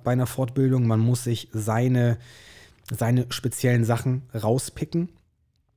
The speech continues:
muss die einmal durchtesten, muss das selber einmal durchmachen und dann sagen, alles klar, das ist für meine Mitglieder gut, das nehme ich mit rein, ich lass das zum Beispiel weg, das ist totaler Schwachsinn.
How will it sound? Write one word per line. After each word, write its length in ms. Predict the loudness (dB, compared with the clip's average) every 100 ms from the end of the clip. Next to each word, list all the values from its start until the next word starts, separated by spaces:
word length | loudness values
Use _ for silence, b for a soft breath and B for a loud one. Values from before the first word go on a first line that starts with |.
| _ -4
muss 260 | 0 0
die 140 | -2 -2
einmal 320 | 0 0 2
durchtesten, 840 | 4 4 2 -2 -4 -4 0 2
muss 220 | 2 0
das 180 | -2 -2
selber 360 | 0 2 0 0
einmal 300 | 0 2 2
durchmachen 520 | 2 2 0 0 0
und 80 | 2
dann 180 | 2
sagen, 240 | 2 0 0
alles 240 | -2 -6
klar, 220 | -4 -4
das 200 | -4 -4
ist 100 | -6
für 100 | -6
meine 240 | -4 -2 0
Mitglieder 400 | -2 -2 -2 2
gut, 260 | 2 0 -4 B B
das 200 | -4 -2
nehme 180 | 2 2
ich 80 | 2
mit 200 | 0 0
rein, 300 | 0 2 0 B B B B B
ich 500 | -6 -6 -10 -14 -12
lass 420 | -4 -2 -2 -6 -6
das 220 | -6 -2
zum 100 | -2
Beispiel 300 | -2 -2 -2
weg, 100 | 0
das 140 | -2
ist 120 | -4 -6
totaler 260 | -4 -4
Schwachsinn. 480 | -4 -6 -4 -2 -4